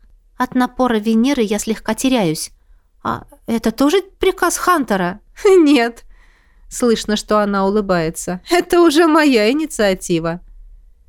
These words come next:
Сейчас я дико завидую Чарли, потому что у нее такая помощница. Вот бы мне такую. Или просто подружиться с Венерой. «Спасибо, что помогаешь мне». «На здоровье.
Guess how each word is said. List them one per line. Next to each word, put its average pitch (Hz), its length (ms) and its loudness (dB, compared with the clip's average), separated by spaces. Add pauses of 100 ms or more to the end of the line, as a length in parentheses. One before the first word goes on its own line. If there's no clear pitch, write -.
(480)
Сейчас - 520 -8
я 208 140 -2
дико 240 520 -2
завидую 185 640 -2
Чарли, 175 460 -4
потому 190 340 -4
что - 160 -2
у 226 60 2
нее 233 360 2
такая 202 400 -4
помощница. 226 800 -4 (300)
Вот 302 140 0
бы 226 120 0
мне 214 160 0
такую. 180 460 -10 (480)
Или 262 140 -2
просто - 360 -6
подружиться 214 600 -6
с - 100 -6
Венерой. 190 580 -2 (1400)
«Спасибо, 285 520 0
что - 180 -4
помогаешь 240 600 -2
мне». 214 400 0 (420)
«На 202 140 -2
здоровье. 165 600 -2